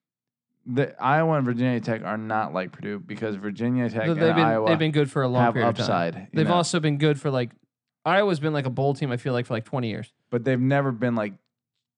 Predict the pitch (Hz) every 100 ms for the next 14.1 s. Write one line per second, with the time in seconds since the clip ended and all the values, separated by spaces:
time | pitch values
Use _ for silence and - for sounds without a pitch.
0 | _ _ _ _ _ _ - 131 127 113
1 | 104 131 113 107 104 110 208 214 - -
2 | 165 - 185 - 233 202 - 185 165 147
3 | 147 151 147 - 139 - 220 202 160 131
4 | 143 131 - 135 - 98 76 67 165 226
5 | 269 320 226 262 226 247 285 240 143 104
6 | 135 135 226 285 87 - - 185 151 101
7 | - 196 196 208 190 - 277 165 135 -
8 | 180 165 - 165 - 180 - 170 147 165
9 | 185 160 180 151 208 - 165 160 147 147
10 | 180 175 147 135 135 151 139 208 202 156
11 | 151 - 202 - - - 156 151 165 165
12 | 180 147 147 131 185 160 - 131 135 165
13 | 165 151 143 147 143 165 175 147 104 139